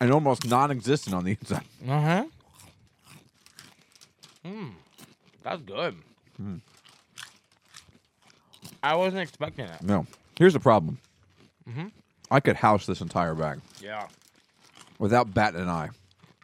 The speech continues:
Speaker 2: Mm-hmm. It's sticking to my teeth, though, a lot.
Speaker 1: A little bit. Caramel.
Speaker 2: Okay.
Speaker 1: All right.
Speaker 2: Mm.
Speaker 1: Take another sip of that grapefruit beer, please.
Speaker 2: Mm-hmm, mm-hmm.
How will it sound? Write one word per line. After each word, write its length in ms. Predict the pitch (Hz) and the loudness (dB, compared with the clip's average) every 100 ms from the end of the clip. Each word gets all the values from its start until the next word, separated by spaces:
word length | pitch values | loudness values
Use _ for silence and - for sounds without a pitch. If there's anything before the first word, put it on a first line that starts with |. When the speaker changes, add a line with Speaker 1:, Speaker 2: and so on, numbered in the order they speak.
| _ _ _ - | _ _ _ -20
Speaker 2:
Mm-hmm. 380 | 165 143 139 135 175 - _ _ - - _ - - _ _ - _ _ _ _ _ _ _ _ - | -16 -12 -12 -14 -16 -20 _ _ -20 -20 _ -20 -20 _ _ -20 _ _ _ _ _ _ _ _ -20
It's 180 | 117 - | -20 -14
sticking 240 | 160 185 | -8 -4
to 40 | 185 | -4
my 120 | 127 | -4
teeth, 320 | 98 135 127 - | -8 -12 -12 -12
though, 140 | 80 | -16
a 60 | 78 | -14
lot. 260 | 85 73 - | -14 -14 -16
Speaker 1:
A 40 | 98 | -12
little 140 | 104 | -10
bit. 180 | 90 73 _ - - - - _ _ - - | -10 -14 _ -20 -20 -20 -20 _ _ -20 -8
Caramel. 420 | 190 151 104 87 _ - - _ _ _ _ - - _ _ _ - - _ _ _ 143 | -6 -6 -10 -14 _ -20 -20 _ _ _ _ -20 -20 _ _ _ -20 -20 _ _ _ -20
Speaker 2:
Okay. 240 | 208 202 - - | -14 -14 -16 -10
Speaker 1:
All 80 | 123 | -8
right. 100 | 101 - _ _ _ | -8 -14 _ _ _
Speaker 2:
Mm. 240 | 196 185 82 - - - - | -4 -4 -4 -12 -20 -20 -8
Speaker 1:
Take 160 | - 156 | -2 2
another 180 | 190 170 | 2 2
sip 220 | - - | 0 -2
of 80 | 143 | 2
that 280 | 120 - 127 | 2 0 0
grapefruit 400 | 127 117 107 87 | 0 2 -4 0
beer, 180 | 90 | 0
please. 300 | 85 87 82 | 0 -2 -2
Speaker 2:
Mm-hmm, 200 | 113 117 | -4 -6
mm-hmm. 300 | 143 120 117 | -6 -4 -4